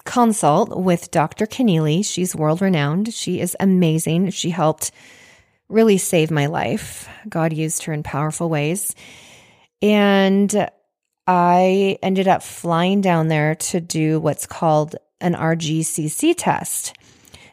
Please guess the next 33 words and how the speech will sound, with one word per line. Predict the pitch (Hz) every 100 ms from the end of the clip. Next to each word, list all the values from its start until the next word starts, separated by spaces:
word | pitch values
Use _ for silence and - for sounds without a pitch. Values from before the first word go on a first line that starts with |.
| -
Now, | 220
if | -
you're | 226
not | 247 269
familiar | 320 277 202 180 156
with | 151
that, | - 139 151 - - -
what | 180
it | 214
is, | 196 156 175 -
is | 165 156 156 165 - -
they | 185 196 220 233
basically | - 185 175 196 170
don't | 156 156 143
even | 151 139
treat | - - 135
you | 143 143
there | 135 131 143 - - - - _
until | - 170 - 160
you | 156
do | 151 147
this | 147 -
test. | - - - - -
But | 170 -
they | 175 160 156 156
take | - 185 185
your | 269
blood | 214 185 175 175
and | 160 165
send | - 170 160
it | 180
off | - 147 147 -
to | - - 151 143 143